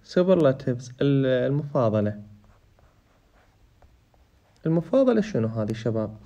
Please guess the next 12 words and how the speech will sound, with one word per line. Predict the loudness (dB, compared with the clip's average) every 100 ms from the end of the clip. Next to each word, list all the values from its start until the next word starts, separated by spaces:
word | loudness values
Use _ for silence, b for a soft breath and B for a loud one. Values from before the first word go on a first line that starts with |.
| -20 _ _ _ b b b b b 0
المفاضلة | 2 2 2 2 4 4 4 0 -6 -18 _ _ _ _ _ _ _ 0
هي | 4 4 4
إضافة | 4 4 4 -2 -2
ال | -4 2
اي | 2 4 2
اس | 0
تي | -4 0 0 -2 -12 -20 -20 _ _ _ _ _ _
إلى | 6 6 4
نهاية | 2 2 4 6 4 0
الكلمة، | -2 2 4 4 2 -2 -12 -20 _ _ _ -20 _ _ _ _ _ _ _ _ _ _ -20 -20 _ _ _ _ -6 0
للنهاية، | 2 2 0 0 0 0 -6 -18 _ _ _ _ _ _ _ _ -20 -20 -20 _ -20 _ -20 _ _ 4
أو | 6 6